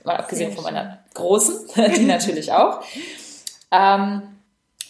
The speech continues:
Speaker 1: und aber g-, aufgrund dessen, weil ich halt einfach nochmal Mutter geworden bin und weil ich, ähm, da die Prioritäten gesteckt habe, bin ich nicht mehr kämpfen gegangen.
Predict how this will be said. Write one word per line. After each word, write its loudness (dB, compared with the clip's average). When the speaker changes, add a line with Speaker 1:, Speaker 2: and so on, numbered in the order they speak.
Speaker 1:
und 4
aber 4
g-, -8
aufgrund 4
dessen, 2
weil 4
ich -4
halt 2
einfach -2
nochmal 2
Mutter 0
geworden -2
bin -2
und -12
weil 4
ich, -4
ähm, 0
da 6
die 4
Prioritäten 0
gesteckt -2
habe, -4
bin 0
ich 0
nicht -2
mehr 2
kämpfen -6
gegangen. -6